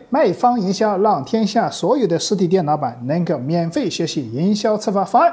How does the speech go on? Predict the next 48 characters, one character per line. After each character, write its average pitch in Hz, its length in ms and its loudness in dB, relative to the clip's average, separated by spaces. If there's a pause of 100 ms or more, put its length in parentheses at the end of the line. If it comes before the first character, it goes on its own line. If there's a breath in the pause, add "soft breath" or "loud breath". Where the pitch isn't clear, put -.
(840 soft breath)
那 226 280 4
今 302 240 0
天 311 180 4
我 208 140 2
来 226 80 4
跟 240 140 2
大 247 100 4
家 226 160 4
分 220 180 0
享 170 160 0
一 170 80 -2
下 175 180 0
这 - 140 -6
个 160 220 -4 (240)
美 156 200 -2
容， 175 360 0
一 214 80 0
个 208 180 0 (100)
美 196 300 2
容 214 300 2
美 170 260 0
发 226 240 2
的 156 140 -4
一 143 140 -4
个 165 200 -4 (100)
营 170 120 -2
销 185 200 -2
落 185 140 -2
地 139 200 -6
方 175 180 -2
案。 202 160 -2 (640 soft breath)
那 247 100 4
我 226 140 6
们 233 100 2
这 262 120 2
个 226 580 6
以 175 460 0
美 170 240 2
容 202 180 0
美 185 160 -4
发 202 160 -4
的 185 80 -2
名 139 180 -6
字 180 140 -4
叫 160 160 -4
做 135 220 -6
永 151 420 -4
琪 - 460 -2